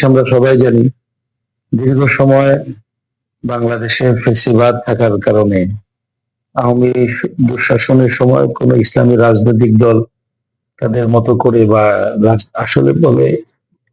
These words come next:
রাজনৈতিক চর্চাটা করতে পারে নাই, যার জন্য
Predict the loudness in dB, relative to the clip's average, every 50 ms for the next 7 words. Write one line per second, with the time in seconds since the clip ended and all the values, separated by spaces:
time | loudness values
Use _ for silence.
0 | _ -2 0 2 2 2 0 0 0 0 -2 -4 -8 -4 -4 -4 -4 -4 -6 -6
1 | -6 -6 -6 -6 -6 -6 -4 -4 -2 0 0 0 -2 -2 -4 -2 -2 0 0 0
2 | 0 0 -2 -2 -2